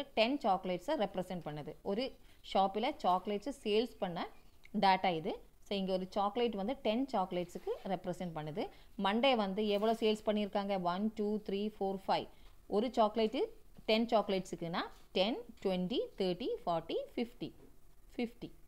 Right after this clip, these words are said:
டியூஸ்டே வந்து டென், ட்வென்டி, தேர்ட்டி. வெட்னஸ்டே டென், ட்வென்டி. ஒன், டென், ட்வென்டி,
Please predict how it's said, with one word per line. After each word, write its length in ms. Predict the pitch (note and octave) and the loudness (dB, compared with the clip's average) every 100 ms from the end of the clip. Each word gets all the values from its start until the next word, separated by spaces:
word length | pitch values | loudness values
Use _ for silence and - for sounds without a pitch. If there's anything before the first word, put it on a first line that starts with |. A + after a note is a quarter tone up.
| - - - - - - - | -20 -20 -20 -20 -20 -20 -4
டியூஸ்டே 420 | B3+ C#4 C#4+ B3+ | 0 0 4 4
வந்து 280 | G3 F#3 D4 - | 4 0 -4 -2
டென், 300 | G3+ F#3+ D#4 B4 - | -2 0 -2 -6 -6
ட்வென்டி, 420 | G3 F#3 F3+ C4 C5+ - - | -2 -2 -2 -2 -6 -10 0
தேர்ட்டி. 360 | A#3+ F#3+ C#3 - - - - - - - - - - - - - - - | 0 2 -4 -14 -20 -20 -20 -20 -20 -20 -20 -20 -20 -20 -20 -20 -20 -6
வெட்னஸ்டே 480 | F#3+ G3+ C#4 - A#3 F4+ | 0 2 2 0 0 0
டென், 260 | - G3 D4+ A4+ - | -2 -2 -2 -6 -16
ட்வென்டி. 400 | - A#3 G3 C#3+ - - - - - - - - - - - - - | 0 2 2 -2 -14 -20 -20 -20 -20 -20 -20 -20 -20 -20 -20 -20 -10
ஒன், 200 | G#3 F#3+ - | -6 -6 -4
டென், 280 | - G3 D4 G#4 | -2 0 -2 -6
ட்வென்டி, 460 | - F#3+ F#3+ G3 | -2 0 0 0